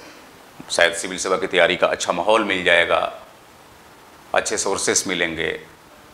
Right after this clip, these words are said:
कोचिंग क्लासेस की फैसिलिटीज रहेंगी, ये तमाम चीज़ें आप सोचते हैं।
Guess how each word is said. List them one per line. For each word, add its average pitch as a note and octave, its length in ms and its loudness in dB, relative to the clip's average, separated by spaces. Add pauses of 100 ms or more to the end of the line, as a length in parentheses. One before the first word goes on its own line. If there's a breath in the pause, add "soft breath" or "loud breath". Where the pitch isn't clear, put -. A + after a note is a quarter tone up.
(540)
कोचिंग A#2 320 2
क्लासेस G2+ 360 4
की E2 440 -4
फैसिलिटीज G2+ 680 0
रहेंगी, E2+ 280 2
ये G2+ 120 4
तमाम C3 280 4
चीज़ें B2+ 240 0
आप B2+ 80 2
सोचते B2 360 -2
हैं। C3 160 -12